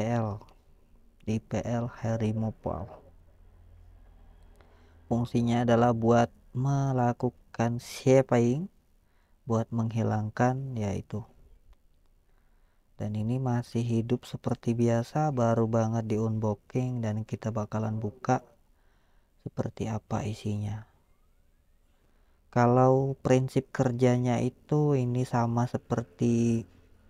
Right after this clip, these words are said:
mekanisme yang ada di dalam kilat kamera, di mana dia menggunakan tabung lampu Canon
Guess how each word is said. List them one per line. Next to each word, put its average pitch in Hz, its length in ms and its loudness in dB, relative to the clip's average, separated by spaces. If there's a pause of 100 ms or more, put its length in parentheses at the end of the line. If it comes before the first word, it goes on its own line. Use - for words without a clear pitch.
(1300)
mekanisme 127 760 4
yang 117 260 4
ada 117 240 6
di 123 160 4
dalam 113 480 2
kilat 113 400 -2
kamera, 113 640 2
di 120 80 0
mana 113 320 0
dia 123 160 2
menggunakan 120 640 -2
tabung 120 480 0
lampu 120 320 -2
Canon 113 560 0